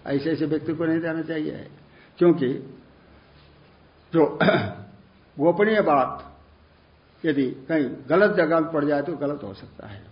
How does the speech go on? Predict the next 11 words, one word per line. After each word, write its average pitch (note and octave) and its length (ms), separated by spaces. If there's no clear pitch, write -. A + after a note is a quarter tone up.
पायपानम D#3+ 580
भुजंगानाम E3 720
केवलम E3 480
विषवर्धनम, D3+ 600
सर्पों D3+ 380
को D#3+ 120
दूध D#3 280
पिलाना E3 360
किसके E3+ 300
लिए G3 80
होगा? A#2+ 340